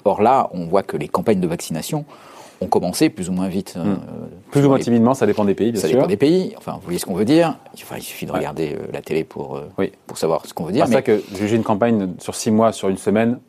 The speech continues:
Speaker 2: c'est vrai que le gouvernement, c'est sa, c'est son, c'est sa com, hein. Ça peut
Speaker 1: Oui,
Speaker 2: s'entendre aussi.
Speaker 1: ça peut s'entendre. Mais
Speaker 2: Ouais.
Speaker 1: enfin, bon, en tout cas, il y a un vaccin, des campagnes de vaccination qui ont commencé et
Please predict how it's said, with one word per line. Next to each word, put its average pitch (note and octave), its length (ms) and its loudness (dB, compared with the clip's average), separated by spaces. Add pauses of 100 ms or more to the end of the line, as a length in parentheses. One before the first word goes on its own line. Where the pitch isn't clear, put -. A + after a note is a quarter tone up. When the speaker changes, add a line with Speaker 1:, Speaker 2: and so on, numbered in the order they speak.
Speaker 2:
c'est - 80 -20
vrai G2 140 -6
que - 60 -12
le G2 60 -2
gouvernement, G#2+ 380 2
c'est A2+ 140 -4
sa, G2 200 -4
c'est G2 140 0
son, F#2+ 220 -6
c'est G#2 100 -6
sa G#2 120 0
com, A#2 220 4
hein. A2+ 140 -2 (300)
Ça G#2 100 -6
peut G2+ 80 -6
Speaker 1:
Oui, F#2+ 140 0
Speaker 2:
s'entendre G#2+ 160 6
aussi. B2 320 0
Speaker 1:
ça - 160 -6
peut C3 80 0
s'entendre. - 380 -4
Mais B2 80 0
Speaker 2:
Ouais. B2+ 40 4
Speaker 1:
enfin, F#2+ 220 0
bon, A2+ 160 2
en A#2+ 60 -6
tout A#2 100 -10
cas, G#2+ 340 2
il G2+ 80 -6
y A2+ 40 2
a A#2+ 100 2
un A2 40 2
vaccin, B2+ 460 0 (380)
des B2 140 0
campagnes A#2+ 260 2
de A2 80 2
vaccination G2+ 460 0
qui F2+ 100 -12
ont F#2 60 -10
commencé E2+ 500 -4 (500)
et A#2 260 4